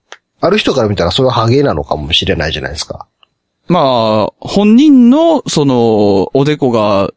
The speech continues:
Speaker 2: 後退してきていてハゲてきてるわって本人が言ってたらそれはハゲなんでしょうしね。
Speaker 1: あと、めっちゃふっさふさやねんけど、
Speaker 2: はいはいはい。
Speaker 1: なんか子供の頃水疱瘡でイボができた結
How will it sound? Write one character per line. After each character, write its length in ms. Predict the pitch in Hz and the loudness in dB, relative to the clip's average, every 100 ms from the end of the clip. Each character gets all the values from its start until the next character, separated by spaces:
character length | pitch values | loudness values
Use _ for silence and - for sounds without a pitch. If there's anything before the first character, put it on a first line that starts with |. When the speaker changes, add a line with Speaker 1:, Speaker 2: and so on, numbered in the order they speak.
| _ _ _ _ 277 | _ _ _ _ -6
Speaker 2:
後 220 | - 233 | 0 0
退 240 | 208 214 208 | 0 0 0
し 120 | - | -2
て 120 | 196 | -4
き 100 | - | -6
て 120 | - | -4
い 180 | 175 202 | -2 -2
て 140 | 175 | -2
ハ 140 | 147 131 | -2 -2
ゲ 100 | 135 | -2
て 120 | 151 | -4
き 100 | - | -6
て 140 | - | -2
る 100 | 214 | 0
わ 120 | 196 190 | 2 0
っ 40 | |
て 100 | - | -2
本 200 | 151 170 | 0 2
人 100 | 220 | 2
が 100 | 160 | 2
言 120 | 156 | -2
っ 20 | |
て 120 | - - | -2 -2
た 100 | 117 | -2
ら 60 | |
そ 80 | 117 | -2
れ 0 | |
は 60 | 123 | -2
ハ 140 | 120 | -2
ゲ 100 | 120 | -2
な 120 | 92 | -2
ん 40 | - | -4
で 60 | |
し 80 | - | -8
ょ 40 | - | -4
う 20 | |
し 80 | 160 | -2
ね。 140 | 214 _ _ _ _ _ _ | -2 _ _ _ _ _ _
Speaker 1:
あ 60 | 147 | -2
と、 260 | 240 - | 0 0
め 140 | 113 175 | 2 -2
っ 20 | - | 0
ち 120 | 339 | -2
ゃ 40 | |
ふ 140 | - 139 | 0 -2
っ 40 | |
さ 220 | - 139 | -2 -2
ふ 100 | 127 | -2
さ 80 | 190 | 0
や 100 | 139 | 0
ね 100 | 92 | -2
ん 60 | 80 | -6
け 100 | - | -2
ど、 120 | 117 | 0
Speaker 2:
は 220 | 107 107 | 2 0
い 40 | |
は 80 | 104 | -2
い 40 | 71 | -6
は 180 | 104 - | -8 -12
い。 140 | - | -6
Speaker 1:
な 80 | 156 | -6
ん 20 | |
か 60 | - | -4
子 140 | 214 | -2
供 280 | 220 220 214 | 0 0 0
の 100 | 202 | 0
頃 260 | 196 165 | 0 0
水 260 | 117 156 170 | 0 0 2
疱 200 | 165 147 | 2 0
瘡 260 | 123 98 87 | 0 -2 -2
で 300 | 85 82 120 | -4 -2 0
イ 40 | |
ボ 160 | 151 156 | 0 0
が 120 | 101 | -2
で 120 | 101 | -2
き 100 | 95 | -4
た 120 | - | -6
結 300 | - - 185 | -6 -6 -6